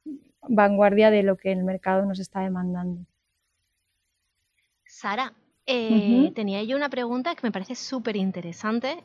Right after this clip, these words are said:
Speaker 2: que, que la empresa en la que trabajas,
Speaker 1: Ujú.
Speaker 2: eh, se promueva tanto las competencias técnicas como las competencias personales.
Speaker 1: Sí.
Speaker 2: Eh, me gustaría que me dieras alguna idea también para poder implementarlo yo en Open Webinars,
Speaker 1: Ujú.
Speaker 2: eh, de cómo promovéis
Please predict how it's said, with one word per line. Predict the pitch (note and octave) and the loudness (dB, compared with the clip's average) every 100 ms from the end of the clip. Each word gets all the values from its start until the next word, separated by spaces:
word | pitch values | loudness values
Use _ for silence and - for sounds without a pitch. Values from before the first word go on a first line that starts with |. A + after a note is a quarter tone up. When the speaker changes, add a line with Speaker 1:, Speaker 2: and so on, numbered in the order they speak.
| _ | _
Speaker 2:
que, | A#3+ G#3+ F#3+ F#3 F#3 F#3 | -8 -6 -6 -8 -12 -16
que | - | -14
la | G3 | -12
empresa | F3+ E3+ F3+ G#3 | -12 -10 -10 -6
en | |
la | A3+ | -4
que | A3+ | -6
trabajas, | G#3+ G3 G#3+ - B3 - _ - - - | -6 -2 -2 -2 -6 -6 _ -20 -20 0
Speaker 1:
Ujú. | A#3 A#3 | 4 6
Speaker 2:
eh, | A#3+ A3+ | 6 2
se | G3+ A3+ | -2 -8
promueva | G3+ G3+ F#3 F#3+ | -6 -4 -2 -2
tanto | A3 G#3 G#3 | -2 -4 -6
las | F#3 | -10
competencias | - G3 F#3+ F#3 G3+ | -8 -10 -10 -12 -14
técnicas | - G3+ G#3+ C#4 | -14 -12 -12 -14
como | - G#3+ | -10 -10
las | F#3+ | -8
competencias | - F#3+ F3 F3 E3+ G#3+ G#3+ E4 - | -10 -12 -10 -12 -12 -6 -4 -6 -8
personales. | G#3 F#3+ F3+ F3 F3 E3 _ _ _ - - | -10 -10 -8 -8 -8 -10 _ _ _ -12 -4
Speaker 1:
Sí. | G3+ F#3+ | -2 0
Speaker 2:
Eh, | B3 A3+ A3 | 0 0 0
me | A3 A3 G#3 | -2 -2 -2
gustaría | G3+ G#3+ - G3 G3 A3+ | -2 -6 -4 -6 -4 -6
que | - C4+ | -4 -4
me | B3 G3+ | -2 -4
dieras | F#3 A3 | -4 -2
alguna | B3 A#3+ B3 | -2 0 0
idea | A3+ A#3 B3 | 0 0 -2
también | B3 G#3 G3 | -2 -2 0
para | B3 A3 G#3+ | 0 0 0
poder | F#3+ F3 F3+ | -2 -2 0
implementarlo | G#3 G#3+ G3 F#3 F3+ F#3 F#3+ F#3+ | 0 0 0 -2 -2 -2 -2 -4
yo | F3+ F#3 | -4 -4
en | F3+ E3 | -4 -6
Open | E3+ G3+ | -6 -4
Webinars, | G#3+ A#3+ A3 G#3 F#3+ - - - - | 0 2 4 2 -2 -10 -20 -20 -10
Speaker 1:
Ujú. | A3+ | -2
Speaker 2:
eh, | B3 A#3 A3 A3 G3+ | 2 4 4 0 0
de | G#3+ G#3 | -2 -2
cómo | G3 A3+ | -4 -4
promovéis | - B3+ A3+ G3 G#3+ C#4+ - | -2 -2 0 0 -2 -6 -12